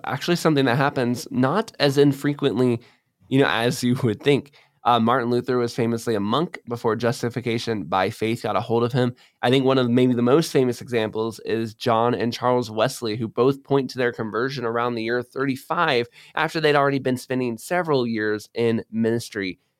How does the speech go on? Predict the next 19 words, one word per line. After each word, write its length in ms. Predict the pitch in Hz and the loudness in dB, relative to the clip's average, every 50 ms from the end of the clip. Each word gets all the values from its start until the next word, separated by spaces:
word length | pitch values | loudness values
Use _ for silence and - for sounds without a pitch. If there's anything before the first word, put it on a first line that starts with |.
| _ _ _ | _ _ _
Uh, 280 | - 113 113 107 98 | 0 2 2 2 0
there, 220 | 123 147 147 - - - - | 0 0 -2 -2 -4 -4 -2
there 100 | 165 160 | 0 2
are 80 | 160 | 4
other 220 | 151 165 160 156 143 | 4 4 4 4 4
examples 420 | 135 113 123 123 117 107 120 117 | 4 2 2 0 2 0 -2 -4
too, 140 | - - 127 | -4 -4 -2
and 80 | 117 110 | -2 -2
we've 160 | 110 107 - | -2 -4 -6
covered 260 | - 139 117 120 117 | -4 -2 0 0 0
a 60 | 107 | 0
lot 200 | 98 101 101 110 | 0 0 0 -2
of 80 | 113 104 | -2 -2
them. 220 | 101 92 90 87 _ _ _ _ _ _ _ _ - | -4 -6 -6 -10 _ _ _ _ _ _ _ _ 0
These 180 | 139 151 143 | 0 0 2
guys 280 | 147 175 185 196 185 - | 0 -2 0 0 -2 -2
tend 220 | - - 160 151 | 0 0 2 2
to 60 | 160 | 4
recognize, 640 | 147 143 135 135 151 143 139 127 120 113 117 120 - | 4 2 2 2 2 2 2 2 2 0 -2 -4 -8